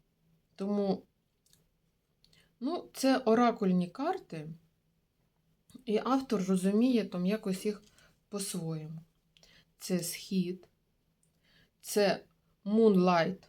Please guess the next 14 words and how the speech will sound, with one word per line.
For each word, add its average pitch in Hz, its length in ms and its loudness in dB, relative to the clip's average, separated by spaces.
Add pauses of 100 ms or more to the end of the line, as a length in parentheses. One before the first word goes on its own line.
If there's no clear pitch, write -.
(480)
місячне 269 800 2 (320)
світло, 190 600 0 (1600)
по-російськи 190 640 -2
лунний 185 340 2
світ, 165 520 -8 (840)
що - 300 2
означає 220 1040 4 (1000)
в - 80 -18
тебе 196 580 6
ясність 220 920 -2 (200)
у 214 100 -6
серці. - 640 2 (1500)
Отак 185 360 0
от 175 140 -8